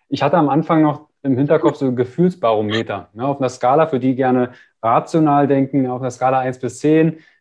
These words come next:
wie hoch ist dein Energielevel, wie gut bist du drauf? Auf einer zehn, dann triffst du dich mit Mensch X Y,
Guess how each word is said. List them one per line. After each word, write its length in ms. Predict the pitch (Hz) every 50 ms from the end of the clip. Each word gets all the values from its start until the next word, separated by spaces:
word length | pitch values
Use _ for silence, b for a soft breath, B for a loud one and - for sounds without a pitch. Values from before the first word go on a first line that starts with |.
| B -
wie 100 | 135 135
hoch 140 | 139 131 139
ist 100 | 139 -
dein 100 | 147 139
Energielevel, 960 | 135 131 123 120 113 156 180 180 175 170 160 156 165 160 160 156 156 135 123
wie 100 | 135 135
gut 160 | - 143 123
bist 160 | - 135 -
du 40 | 123
drauf? 340 | - - - 139 160 170 156
Auf 180 | 151 135 - -
einer 100 | 123 -
zehn, 300 | - - 156 160 160 147
dann 120 | 131 120
triffst 300 | - - 147 143 - -
du 40 | 135
dich 180 | 131 127 127
mit 240 | - 127 123 - _
Mensch 300 | - 120 123 123 120 -
X 180 | 135 123 - -
Y, 600 | 180 180 - - 175 160 156 147 151 151 147